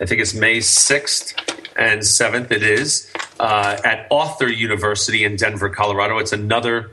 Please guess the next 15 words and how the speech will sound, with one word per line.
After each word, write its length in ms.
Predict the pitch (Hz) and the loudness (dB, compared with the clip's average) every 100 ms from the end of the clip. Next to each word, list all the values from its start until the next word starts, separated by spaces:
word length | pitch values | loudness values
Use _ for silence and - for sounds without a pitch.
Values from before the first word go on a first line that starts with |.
| - | -2
author 380 | 110 - 107 | 0 0 -2
type 320 | 104 107 107 107 | 0 0 0 0
of, 260 | 98 95 - - | -2 -6 -12 -2
uh, 200 | 104 98 | 0 2
seminar. 340 | - 101 104 | 0 -2 0
So 180 | 110 127 | 2 2
I 60 | 123 | 2
get 260 | 123 - | 0 -2
all 200 | 135 143 | 0 -2
these 280 | 143 127 120 | 0 -2 -2
other 200 | 131 123 | -2 -2
speaking 400 | 117 151 151 120 | -2 -2 -2 -2
engagements 500 | 107 107 104 104 104 - - - - | 0 2 0 -2 -6 -8 -12 -12 -8
because 840 | - 117 - 143 123 117 - - - - | -2 -2 2 2 2 -2 -4 -4 -8 -4
somebody 680 | - - 143 143 131 123 | 0 2 2 2 0 2